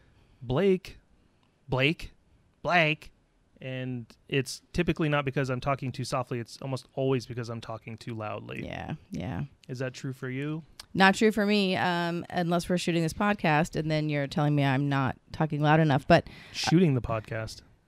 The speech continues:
Speaker 2: What are we doing?
Speaker 1: We're recording it.
Speaker 2: Okay, well, let's do that.
Speaker 1: I don't see any cameras.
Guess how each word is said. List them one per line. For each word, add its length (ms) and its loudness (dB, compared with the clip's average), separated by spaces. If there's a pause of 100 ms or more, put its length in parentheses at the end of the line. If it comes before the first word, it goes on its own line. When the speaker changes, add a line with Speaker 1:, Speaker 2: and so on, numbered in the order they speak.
(120)
Speaker 2:
What 100 4
are 40 4
we 80 6
doing? 360 2
Speaker 1:
We're 120 0
recording 480 2
it. 120 -4 (460)
Speaker 2:
Okay, 440 4
well, 120 8
let's 100 2
do 140 0
that. 220 0
Speaker 1:
I 100 2
don't 100 6
see 140 2
any 160 6
cameras. 360 4